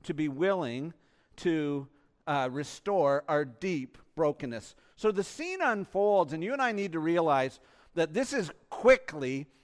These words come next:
rolling towards the crucifixion. Now the forces have come against him, and Jesus has been in the Garden of Gethsemane pleading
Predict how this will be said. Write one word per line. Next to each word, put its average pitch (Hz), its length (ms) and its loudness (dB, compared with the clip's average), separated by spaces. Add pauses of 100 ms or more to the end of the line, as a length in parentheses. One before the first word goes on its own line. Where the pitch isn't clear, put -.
(220)
rolling 202 540 6
towards 165 540 0
the 160 80 -8
crucifixion. 139 840 -8
Now 202 400 4 (220)
the 180 100 -2
forces 190 520 -2
have 160 180 -8
come 170 180 0
against 156 400 -6
him, 127 140 -4
and 135 160 -8 (200)
Jesus 220 540 -4
has 175 140 -2
been 170 180 0
in 196 120 -2
the 220 60 -2
Garden 208 300 6
of 180 100 -6
Gethsemane 190 580 0
pleading 214 580 -4